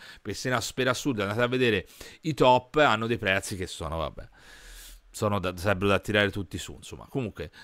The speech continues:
torniamo e parliamo di difensori, cioè torniamo di qua e parliamo di difensori e partiamo con uno di quelli che è, secondo me,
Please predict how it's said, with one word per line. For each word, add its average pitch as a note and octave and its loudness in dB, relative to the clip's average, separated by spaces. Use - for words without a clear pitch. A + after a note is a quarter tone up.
torniamo F3 6
e C3 2
parliamo C3 4
di C3 0
difensori, A#2+ 0
cioè G#2 0
torniamo C3 -2
di B2+ -2
qua B2 -2
e A2+ 0
parliamo B2 -2
di C#3+ 0
difensori E3+ 2
e - -6
partiamo C#3 2
con B2 -4
uno D3 -2
di A#2+ 0
quelli B2 4
che C#3 4
è, B2+ 6
secondo G#2+ -2
me, B2+ 0